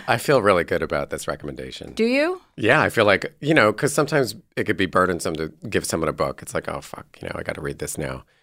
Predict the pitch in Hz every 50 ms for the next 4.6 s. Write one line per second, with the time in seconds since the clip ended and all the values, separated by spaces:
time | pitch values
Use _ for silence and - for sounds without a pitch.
0 | _ _ _ _ _ _ _ - 104 95 - - - - 190 113 131 117 98 80
1 | 78 76 80 104 117 82 - - - - - - 87 85 80 80 80 82 - -
2 | 107 95 104 - - - - - 101 87 90 85 - - - 92 82 82 82 87
3 | 92 92 - - - _ _ _ _ _ _ _ - 98 92 92 90 80 82 85
4 | 92 107 120 113 - - 87 - - - -